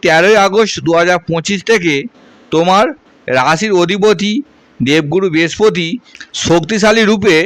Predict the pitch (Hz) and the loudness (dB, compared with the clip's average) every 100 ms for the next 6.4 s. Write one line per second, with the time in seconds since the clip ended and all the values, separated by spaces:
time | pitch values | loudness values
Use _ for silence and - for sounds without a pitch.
0 | 254 _ _ _ - 120 127 175 202 160 | -4 _ _ _ -6 0 2 4 4 2
1 | 160 165 190 196 202 196 240 269 _ 147 | 0 2 0 0 0 0 -2 -2 _ -4
2 | 143 165 - 226 208 156 196 - _ _ | -4 -4 0 2 4 2 0 -6 _ _
3 | 135 143 180 180 170 180 208 214 214 220 | -4 0 0 0 -2 -2 0 2 2 0
4 | 202 196 220 220 226 208 175 170 - 165 | -2 -2 -4 0 -2 2 2 2 0 -6
5 | 180 185 147 127 110 104 101 - _ _ | -4 0 0 0 -4 -6 -6 -10 _ _
6 | _ _ - 160 | _ _ -2 0